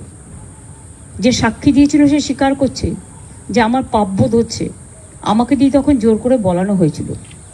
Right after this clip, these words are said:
এই দিকটা আমরা যেন লক্ষ্য রাখি, দোষীরা শাস্তি পাক, কিন্তু কোনো নিরপরাধীকে যেন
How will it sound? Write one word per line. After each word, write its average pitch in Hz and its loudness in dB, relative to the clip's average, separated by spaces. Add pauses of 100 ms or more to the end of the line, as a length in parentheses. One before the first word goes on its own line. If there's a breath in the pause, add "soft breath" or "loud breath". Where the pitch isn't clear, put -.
(520)
এই 269 4
দিকটা 294 0
আমরা 254 0
যেন 262 2
লক্ষ্য 240 2
রাখি, 240 0 (520 loud breath)
দোষীরা 247 2
শাস্তি - -4
পাক, - -4 (600)
কিন্তু 269 2
কোনো 285 4
নিরপরাধীকে 247 0 (760)
যেন 202 2